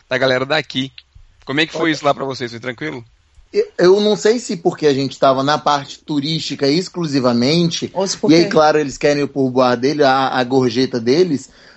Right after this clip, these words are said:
Speaker 2: mas, ou porque o fato da gente ser brasileiro e falar francês é
Speaker 3: O
Speaker 2: um
Speaker 3: nosso
Speaker 2: diferencial.
Speaker 3: accent já é diferente mesmo, né?
Speaker 2: Então, assim,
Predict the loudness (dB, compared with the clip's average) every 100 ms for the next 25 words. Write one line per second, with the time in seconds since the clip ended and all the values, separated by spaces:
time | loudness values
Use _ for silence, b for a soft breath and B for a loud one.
0 | _ 0 2 2 4 4 4 0 -2 0
1 | 0 0 -2 -2 -8 -8 -8 -2 -2 0
2 | 0 0 -4 -2 0 0 0 0 0 -2
3 | -6 -6 -4 -4 -6 -8 0 2 4 2
4 | 2 0 0 -2 -2 0 2 2 0 -4
5 | -8 -8 -8 -10 -10 -8 -8 -4 -4 -4
6 | -6 -2 0 2 2 2 0 2 2 -2